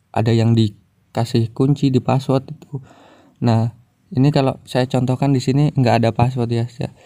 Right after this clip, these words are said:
saya menggunakan aplikasi Zas-, Zarchiver ya, ini untuk ekstraknya ya. Lalu untuk, untuk ekstraknya tinggal diklik, lalu tulisan ekstrak di sini nih. Nah, kan ekstraknya jalan.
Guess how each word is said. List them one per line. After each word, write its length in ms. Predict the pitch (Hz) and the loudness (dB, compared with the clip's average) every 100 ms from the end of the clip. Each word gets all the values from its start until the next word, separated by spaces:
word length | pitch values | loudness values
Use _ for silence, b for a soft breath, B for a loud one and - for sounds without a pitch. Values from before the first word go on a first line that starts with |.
| b b _ | b b _
saya 360 | - - 120 151 | -8 -2 2 4
menggunakan 480 | 143 127 117 120 | 4 4 2 0
aplikasi 480 | 139 131 131 127 139 | -2 0 0 0 0
Zas-, 400 | 127 113 - - _ | 0 0 -2 -10 _
Zarchiver 960 | 113 120 120 123 120 - - 131 - 131 | -2 0 2 0 -4 -10 -4 -2 -2 -2
ya, 160 | 120 117 | 0 0
ini 120 | 120 | 0
untuk 320 | 120 120 - _ _ | 0 -2 -6 _ _
ekstraknya 760 | - - - 123 117 127 123 | -8 -8 -8 -6 -4 0 0
ya. 120 | 117 117 - - _ _ _ _ - | 0 -6 -10 -20 _ _ _ _ -4
Lalu 320 | 120 120 127 | 0 2 0
untuk, 140 | 123 120 b b b b _ | 0 -4 b b b b _
untuk 180 | 120 123 123 | -2 0 2
ekstraknya 400 | 123 - 120 139 | 0 0 0 2
tinggal 320 | 139 123 120 | 2 2 2
diklik, 320 | 117 117 135 | 0 0 0
lalu 400 | 131 123 127 143 - - | 2 0 0 -2 -6 -6
tulisan 400 | 127 127 135 127 | -4 0 0 0
ekstrak 480 | 123 - - 123 - | -4 -6 -2 -2 -2
di 240 | - 120 113 | 0 0 0
sini 320 | 117 113 110 | -2 -2 -2
nih. 100 | 110 - _ | -4 -8 _
Nah, 160 | - 107 | -4 -2
kan 240 | 123 143 B B B | 0 -2 B B B
ekstraknya 560 | - 117 - 123 127 120 | -6 -6 -6 -2 2 2
jalan. 560 | 117 107 107 120 143 | 2 0 0 -2 -4